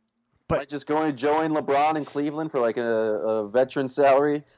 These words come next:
Speaker 2: That's, that's the only way I can see it, is if they completely commit to blowing it up and trade Jimmy Butler for,
Speaker 1: Still
Speaker 2: you know, something like
Speaker 1: twenty-four million, man.
Speaker 2: He, I think of all the mo-, I guess he did take some pay cuts in the Miami days, but I think Dwayne Wade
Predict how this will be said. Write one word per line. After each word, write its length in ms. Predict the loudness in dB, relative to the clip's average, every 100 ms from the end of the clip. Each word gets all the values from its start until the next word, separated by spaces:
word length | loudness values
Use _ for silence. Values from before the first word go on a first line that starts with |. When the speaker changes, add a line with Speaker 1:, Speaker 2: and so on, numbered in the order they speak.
| 0
Speaker 2:
That's, 240 | 0 0
that's 340 | -4 2 2 2
the 100 | 2
only 140 | 4
way 200 | 4 4
I 60 | 2
can 140 | -2
see 200 | -6 -2
it, 60 | -2
is 120 | -2
if 80 | -6
they 140 | -4
completely 640 | -6 -4 0 2 2 0 -2
commit 500 | -4 0 4 2 2
to 360 | 2 2 2
blowing 400 | -2 2 2 2
it 80 | 2
up 180 | 2 2
and 180 | -4 -8
trade 280 | -4 -2 -2
Jimmy 260 | -4 -4
Butler 340 | 0 0 2 -4
for, 380 | -2 -2 -2 _ -8
Speaker 1:
Still 400 | -4 -2 -2 0
Speaker 2:
you 20 |
know, 160 | 0 0
something 220 | 0 0
like 80 | 0
Speaker 1:
twenty-four 240 | 0 0
million, 420 | 2 2 4 0
man. 440 | -2 0 0 -4 -10 _ _ _ _ _ _ _ _ _
Speaker 2:
He, 180 | -6 -4
I 60 | -2
think 200 | -2 -2
of 80 | 0
all 140 | -2
the 80 | -2
mo-, 120 | -6
I 100 | -6
guess 200 | -6 -8
he 80 | -8
did 180 | -6 -6
take 220 | -4 -6
some 120 | -8
pay 220 | -2 0 2
cuts 300 | 2 2 -2
in 80 |
the 60 | -2
Miami 420 | 0 2 0 -2
days, 320 | 0 0 0
but 180 | -2 0
I 140 | 0 0
think 300 | -2 -4 0
Dwayne 280 | 0 0
Wade 400 | 0 0 0 -2